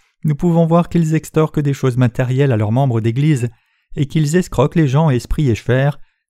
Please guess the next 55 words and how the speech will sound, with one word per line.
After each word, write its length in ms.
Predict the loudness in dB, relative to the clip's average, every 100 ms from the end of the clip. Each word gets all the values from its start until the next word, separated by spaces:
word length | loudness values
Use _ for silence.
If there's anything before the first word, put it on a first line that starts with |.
| _
tout 200 | -4 2
en 100 | 2
disant 300 | 2 2 0
qu'ils 160 | 0 -2
font 160 | 0
l'œuvre 300 | 2 2 0
du 120 | -4
Seigneur 540 | -4 -2 0 2 0 0
car 200 | -4 -2
ils 120 | -6
sont 260 | -6 -4 -2
méchants 380 | -2 -2 -2
et 80 | -2
trompeurs. 800 | -4 -4 0 0 0 -2 -4 -6 -10 _ _ _ _ _ _ _ _ _ -10
Ce 160 | -6
que 140 | -2 -2
le 120 | -2
Seigneur 380 | 0 2 2 0
a 60 |
dit 200 | -2 -2
au 60 | -2
sujet 500 | -4 -4 0 0 0 _ _ _ _ _ _ -2
des 320 | 0 0 0
hérétiques 460 | 0 -2 -2 -4 -2
est 40 |
simple 360 | -2 -2 -2 -2
et 60 |
clair. 360 | -2 0 0 -2 -8 _ _ _ _ _ -6
Le 140 | -2 0
fait 240 | 0 0
est 80 | 0
que 120 | 2
la 120 | 0
parole 320 | 0 0 0
d'évangile 500 | 2 2 2 2 0
de 80 | 0
l'eau 240 | 0 2 2
et 60 |
de 100 | 2
l'esprit 420 | 0 -2 -4 -2
devient 320 | 0 0 2 2
le 100 | 0
standard 420 | -4 -4 -2 -2
absolu 480 | -4 -4 -4 -2 -2
pour 220 | -2 -6
distinguer 480 | -8 -4 -2 0 -2
les 100 | -4
faux 200 | -4 -4
prophètes 480 | -4 -4 -2 -2 0
et 40 |
les 180 | 0 0
hérétiques 400 | -2 -2 -4 -2
dans 120 | 0
le 80 | 0
christianisme. 800 | -4 -6 -2 0 0 0 0